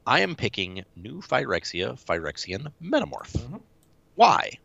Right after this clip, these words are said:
Speaker 1: Well, if you look at the stocks graph, you can see we just started ticking up. Also, uh,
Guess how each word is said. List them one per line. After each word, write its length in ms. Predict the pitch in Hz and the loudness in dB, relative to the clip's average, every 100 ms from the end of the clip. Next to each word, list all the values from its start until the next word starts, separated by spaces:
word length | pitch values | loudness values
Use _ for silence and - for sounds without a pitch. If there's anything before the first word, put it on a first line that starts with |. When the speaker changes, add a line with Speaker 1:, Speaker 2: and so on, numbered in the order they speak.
| _ _ _ _ _ - | _ _ _ _ _ 4
Speaker 1:
Well, 280 | 254 160 190 | 6 6 6
if 100 | 123 | 4
you 60 | |
look 100 | 127 | 2
at 40 | 113 | 0
the 60 | |
stocks 300 | - 156 - | 6 6 6
graph, 260 | - 117 - | 4 4 2
you 40 | - | -8
can 100 | 139 | -6
see 180 | - 143 | -4 -4
we 160 | 156 | -4
just 160 | 147 143 | -6 -4
started 300 | 156 160 151 | -2 -4 -2
ticking 280 | 165 - 147 | -2 0 -4
up. 220 | - - _ _ _ _ _ - _ _ _ _ _ _ _ | -4 -6 _ _ _ _ _ -20 _ _ _ _ _ _ _
Also, 480 | 151 220 - 71 151 _ _ _ _ - - - - _ | 8 8 4 -2 -4 _ _ _ _ -20 -20 -20 -20 _
uh, 420 | - 85 80 82 | 4 6 8 6